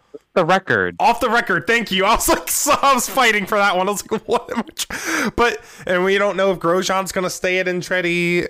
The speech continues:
Speaker 2: or move to the twenty-nine or go to another team. We don't know what's gonna happen with that yet. There's
Speaker 1: Mm-hmm.
Speaker 2: rumors, but,
Speaker 1: Yeah,
Speaker 2: um,
Speaker 1: but
Speaker 2: yeah. I mean, hmm.
Speaker 1: the, um, the eight is probably gonna be Linus Lundqvist. We talked about that last week.
Speaker 2: Right.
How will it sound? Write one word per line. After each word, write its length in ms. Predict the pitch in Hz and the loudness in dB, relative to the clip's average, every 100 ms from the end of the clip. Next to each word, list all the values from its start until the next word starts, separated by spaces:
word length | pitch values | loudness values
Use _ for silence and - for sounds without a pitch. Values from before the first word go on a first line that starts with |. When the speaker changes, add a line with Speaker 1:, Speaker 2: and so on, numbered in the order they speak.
| - | -2
Speaker 2:
or 320 | 120 113 104 | 0 2 0
move 200 | 107 143 | 0 -2
to 60 | 156 | -4
the 60 | 131 | -4
twenty-nine 920 | 156 156 151 151 147 143 139 135 135 | -2 -2 0 0 0 0 -2 -2 -4
or 340 | - 107 101 | -2 0 0
go 120 | 107 | 0
to 100 | 131 143 | -2 -2
another 200 | 135 135 | -2 -2
team. 440 | - 131 127 123 | -4 -2 0 0
We 80 | 127 | 0
don't 120 | 139 | 0
know 80 | 131 | 0
what's 100 | 123 | -2
gonna 140 | 127 117 | -4 -4
happen 200 | 110 104 | -6 -6
with 80 | 104 | -4
that 180 | 101 85 | -4 -6
yet. 240 | 95 92 - | -6 -8 -8
There's 200 | 110 104 | -8 -4
Speaker 1:
Mm-hmm. 80 | |
Speaker 2:
rumors, 380 | 101 98 95 95 - | -4 -2 -4 -8 -6
but, 240 | 101 95 - - - - _ _ | -4 -4 -10 -20 -20 -20 _ _
Speaker 1:
Yeah, 300 | 104 120 117 | 0 0 -2
Speaker 2:
um, 80 | - | -2
Speaker 1:
but 180 | 107 104 | -2 0
Speaker 2:
yeah. 360 | 139 107 90 - - _ _ _ - | -2 -4 -6 -8 -18 _ _ _ -16
I 40 | |
mean, 300 | 101 95 95 95 _ _ _ _ | -12 -10 -10 -14 _ _ _ _
hmm. 120 | 110 107 - _ _ _ _ | -12 -12 -14 _ _ _ _
Speaker 1:
the, 400 | 139 139 131 127 | 0 0 2 0
um, 640 | 117 120 117 110 104 98 _ _ _ _ _ _ _ | 2 2 2 -2 -6 -10 _ _ _ _ _ _ _
the 300 | 107 120 117 - 143 | -10 -6 -4 -6 -2
eight 360 | 160 196 - | 0 0 -2
is 140 | 147 - | -4 -4
probably 340 | - 147 143 | 0 2 2
gonna 120 | 139 | 0
be 100 | 131 | 0
Linus 360 | 120 120 120 - | 0 0 -2 -2
Lundqvist. 640 | 110 95 - 92 95 - | -4 -4 -6 -6 -6 -8
We 60 | 113 | -6
talked 220 | - 117 | -2 -2
about 120 | 113 110 | -2 -2
that 160 | 110 | -2
last 340 | 98 92 - - | -2 -4 -6 -12
week. 240 | 87 87 | -14 -6
Speaker 2:
Right. 360 | 107 90 87 | -4 -4 -6